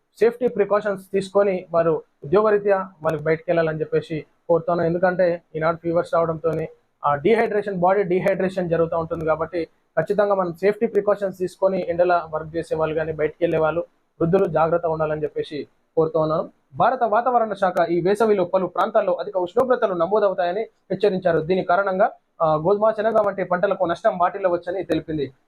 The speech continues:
మార్చి నెల దేశవ్యాప్తంగా ఎండలు తీవ్రంగా ఉంటాయని హెచ్చరికలు జారీ చేసింది. దేశంలోని అనేక ప్రాంతాల్లో మార్చి నెలలో గరిష్ట ఉష్ణోగ్రతలు సగటు కంటే ఎక్కువ ఉంటాయని భారత వాతావరణ శాఖ సీనియర్ శాస్త్రవేత్త డిఎస్ పాయ్ పేర్కొన్నారు. రెండు వేల ఇరవై మూడు తర్వాత ఉష్ణోగ్రతలు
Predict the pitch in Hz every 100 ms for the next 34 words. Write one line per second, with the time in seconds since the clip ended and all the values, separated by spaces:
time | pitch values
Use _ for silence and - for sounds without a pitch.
0 | 151 185 196 190 175 156 175 165 170 -
1 | 220 175 135 - _ 170 208 214 202 220
2 | 226 214 196 185 175 165 160 185 175 170
3 | 165 170 170 170 180 214 220 247 247 226
4 | 202 175 240 - 196 233 226 180 135 _
5 | _ 165 214 220 214 190 175 151 135 -
6 | 170 - 240 214 196 226 330 _ - 233
7 | 277 269 240 220 190 190 240 208 202 202
8 | 208 170 151 175 190 175 202 208 190 180
9 | 175 165 143 202 190 156 175 - 180 175
10 | 226 - _ - 160 247 233 - 196 175
11 | 170 170 160 147 143 123 _ - 175 202
12 | 202 175 170 196 190 202 196 180 180 226
13 | 208 262 233 220 208 175